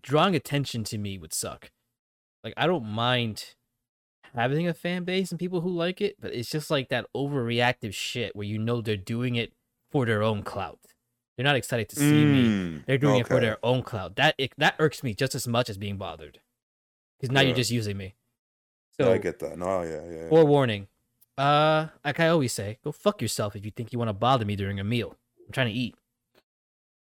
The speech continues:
Speaker 1: And that's one of the reasons why I had to redo the whole podcast, 'cause I showed aspects of that go fuck yourself personality, not giving a shit, in the original podcast called The Unqualified. Fuck you guys for costing me, like, twenty sponsors.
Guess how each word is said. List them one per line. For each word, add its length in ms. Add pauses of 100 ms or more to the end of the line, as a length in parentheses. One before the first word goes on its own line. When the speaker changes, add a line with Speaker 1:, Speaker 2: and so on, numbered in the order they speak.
(220)
Speaker 1:
And 100
that's 140
one 100
of 60
the 40
reasons 200
why 100
I 40
had 160
to 80
redo 260
the 80
whole 120
podcast, 540
'cause 140
I 100
showed 380
aspects 440
of 100
that 140
go 120
fuck 320
yourself 340
personality, 880 (640)
not 140
giving 320
a 40
shit, 360 (520)
in 80
the 120
original 500
podcast 720 (160)
called 260
The 100
Unqualified. 680 (480)
Fuck 200
you 60
guys 320
for 80
costing 360
me, 40
like, 120
twenty 240
sponsors. 560